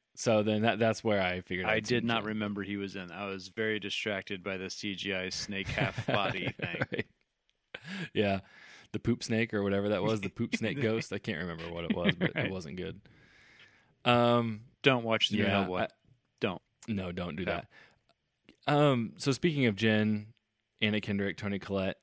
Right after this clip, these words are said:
Speaker 1: I, you know, I didn't have a problem with any of their performances. I just felt like there was no,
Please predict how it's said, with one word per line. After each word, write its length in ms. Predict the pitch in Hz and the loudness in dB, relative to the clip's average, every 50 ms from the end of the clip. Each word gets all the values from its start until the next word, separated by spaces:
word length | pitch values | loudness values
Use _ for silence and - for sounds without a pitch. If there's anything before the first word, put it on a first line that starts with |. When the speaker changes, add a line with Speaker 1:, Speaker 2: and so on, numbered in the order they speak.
| _ _ - | _ _ -14
Speaker 1:
I, 140 | 101 95 - - _ _ _ _ _ _ _ _ _ _ | -12 -12 -12 -14 _ _ _ _ _ _ _ _ _ _
you 100 | 151 156 | -2 -2
know, 80 | 143 104 | 0 2
I 120 | 117 165 | 2 4
didn't 160 | 226 226 180 | 4 4 4
have 100 | 160 135 | 2 2
a 80 | 123 101 | 2 0
problem 400 | - - 95 87 92 107 123 135 | -2 -2 -4 -2 -2 0 0 0
with 140 | 139 135 127 | 0 0 0
any 160 | 135 131 131 131 | 0 0 0 0
of 60 | 123 120 | 2 2
their 120 | 113 110 | 0 2
performances. 800 | - 107 95 - 98 98 98 107 113 120 - 147 160 170 - - - - | 0 -2 -4 -2 -4 -4 -4 -4 -4 -4 -4 -4 -4 -4 -8 -10 -6 -2
I 140 | 104 104 | -2 -2
just 640 | 101 95 92 101 98 95 92 95 - - - - - - - | -2 -2 -2 -2 -2 -2 -2 -4 -4 -8 -8 -10 -14 -14 -8
felt 300 | 87 85 87 87 - - - | -4 -4 -2 -4 -4 -8 -12
like 420 | - 85 82 82 85 90 - _ - | -12 -10 -6 -6 -6 -8 -8 _ -10
there 140 | 92 90 92 | -10 -6 -4
was 320 | 95 101 101 90 - - - | -4 -4 -4 -6 -8 -12 -12
no, 760 | - 82 90 90 90 90 87 87 87 87 87 87 90 92 90 | -12 -10 -8 -6 -4 -4 -4 -4 -4 -4 -4 -4 -4 -6 -8